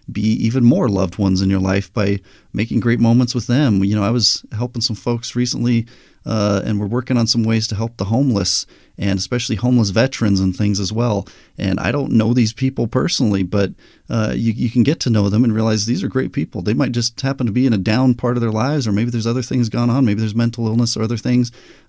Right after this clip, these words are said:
but you can make great moments with any person or situation in life, believe it or not. And again, we talk more about that in this episode. The last challenge, let's keep doing this podcast together. I can't thank you enough for spending time with us. And I really mean that from the bottom of my heart.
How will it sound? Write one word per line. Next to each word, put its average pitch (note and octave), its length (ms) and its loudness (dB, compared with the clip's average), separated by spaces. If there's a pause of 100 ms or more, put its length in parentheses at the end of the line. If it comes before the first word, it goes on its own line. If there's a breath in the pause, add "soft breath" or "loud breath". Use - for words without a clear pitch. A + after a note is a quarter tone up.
but A#2 260 -2
you - 180 -4
can A2 140 0
make C3 160 4
great C3+ 220 0
moments B2 460 4 (360 soft breath)
with A2+ 360 0
any B2 440 6 (100)
person G2+ 580 2
or F#2+ 180 -2
situation G#2 680 -2
in F#2+ 100 0
life, F#2 240 -4
believe G2 260 -4
it F#2 60 -2
or F2+ 60 0
not. - 300 -4 (360 soft breath)
And G#2 240 0
again, A2 240 0
we A2 80 4
talk A2+ 240 0
more A2+ 120 4
about G#2 200 0
that G2+ 220 0
in - 60 -4
this G#2+ 140 -2
episode. A#2+ 560 0 (180 soft breath)
The - 80 -10
last B2 260 0
challenge, C3 440 4
let's A2 180 -2
keep - 180 -8
doing A2 120 0
this G2 120 -2
podcast B2 560 -2
together. A#2 480 2 (340 soft breath)
I G2+ 260 -2
can't D#3+ 340 -2
thank C#3+ 280 2
you C3 60 2
enough A2+ 240 2
for - 100 -10
spending G2+ 340 -2
time G2+ 220 -2
with G#2 120 0
us. G2+ 100 -4
And A2+ 80 -2
I A2+ 40 0
really D#3+ 300 2
mean C3+ 180 8
that A#2+ 120 2
from - 140 -4
the A2 40 0
bottom G#2+ 220 -2
of G#2+ 80 0
my G2+ 100 0
heart. G2+ 360 -2